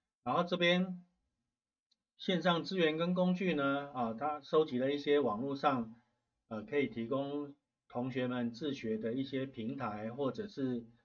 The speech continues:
资源，都可以去，呃，自己去运用。那我们待会要跟各位说明的是线上的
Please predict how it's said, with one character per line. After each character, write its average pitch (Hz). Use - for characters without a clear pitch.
资 151
源， 110
都 135
可 127
以 101
去， 139
呃， 104
自 -
己 120
去 135
运 131
用。 147
那 165
我 151
们 139
待 196
会 151
要 165
跟 170
各 175
位 165
说 160
明 135
的 123
是 139
线 147
上 127
的 113